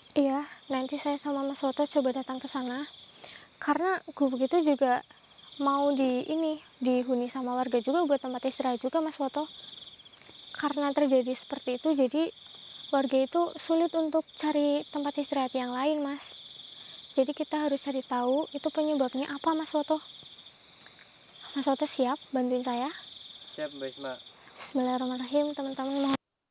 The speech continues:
Speaker 1: ya. Semoga kita berhasil, Mas. Ayo, Mas.
Speaker 2: Iya, Mbak Isma. Bismillahirrahmanirrahim.
Speaker 1: Bismillahirrahmanirrahim. Ayo, teman-teman.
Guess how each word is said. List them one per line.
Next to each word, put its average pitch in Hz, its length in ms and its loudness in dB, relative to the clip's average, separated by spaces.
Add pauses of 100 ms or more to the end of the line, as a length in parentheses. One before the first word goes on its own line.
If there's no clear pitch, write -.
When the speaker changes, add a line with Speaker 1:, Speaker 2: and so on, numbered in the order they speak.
(120)
Speaker 1:
ya. 285 160 -4 (640)
Semoga 277 320 4
kita 285 240 0
berhasil, 262 400 -2
Mas. 330 240 -2
Ayo, 311 160 0
Mas. 339 240 -6 (480)
Speaker 2:
Iya, 143 160 -12
Mbak 139 160 -8
Isma. 139 160 -10
Bismillahirrahmanirrahim. 117 1600 -12 (920)
Speaker 1:
Bismillahirrahmanirrahim. 254 840 -8 (260)
Ayo, 320 160 0
teman-teman. 330 400 -4